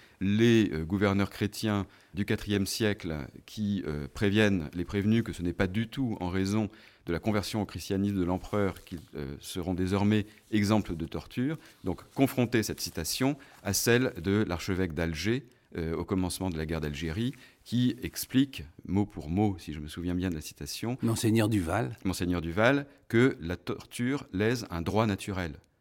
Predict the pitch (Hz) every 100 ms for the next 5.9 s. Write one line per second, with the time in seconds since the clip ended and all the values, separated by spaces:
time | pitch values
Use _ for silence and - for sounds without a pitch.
0 | _ _ _ _ - - 95 98 113 113
1 | 110 _ _ _ _ _ - 80 80 -
2 | 113 117 104 104 98 - 120 131 90 87
3 | 85 95 110 90 85 - 78 73 82 85
4 | 98 78 80 - 104 107 110 - 85 80
5 | - - - 85 85 104 92 - 85